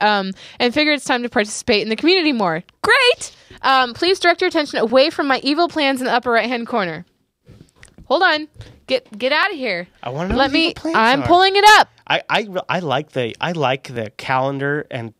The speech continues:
Speaker 2: time and date with that background. That is so classy. That's
Speaker 1: Oh, wait,
Speaker 2: such a
Speaker 1: I
Speaker 2: good
Speaker 1: need to
Speaker 2: choice.
Speaker 1: actually open it up.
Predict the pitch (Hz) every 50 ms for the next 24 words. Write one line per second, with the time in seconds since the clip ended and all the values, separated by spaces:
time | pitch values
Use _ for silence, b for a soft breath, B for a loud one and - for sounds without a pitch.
0 | _ _ _ _ _ _ - - - 131 135 131 123 113 110 - 117 113 127 139
1 | - - 147 127 - - - 120 117 - - - 120 120 - - 110 101 101 113
2 | 120 139 143 151 135 - - - - 190 208 - - - 139 143 135 - - -
3 | - - - - 190 170 151 - - 196 196 196 190 175 147 135 175 185 - -
4 | - 180 165 - - - - 190 185 180 - 180 165 151 143 113 - _ _